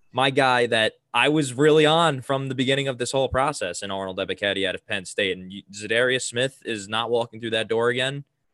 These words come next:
I think you need another pass rusher. I think you solve your pass catcher need at twenty-two. You have the next round. I think they should double dip at wide receiver.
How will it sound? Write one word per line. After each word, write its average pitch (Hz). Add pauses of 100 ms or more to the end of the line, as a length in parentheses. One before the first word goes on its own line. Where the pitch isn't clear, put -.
(120)
I 98
think 110
you 113
need 117
another 113
pass 120
rusher. 131
I 92
think 104
you 104
solve 113
your 113
pass 113
catcher 135
need 147 (580)
at 107
twenty-two. 135
You 104
have 117
the 95
next 110
round. 135
I 104
think 110
they 107
should 92
double -
dip - (360)
at 127
wide 131
receiver. 139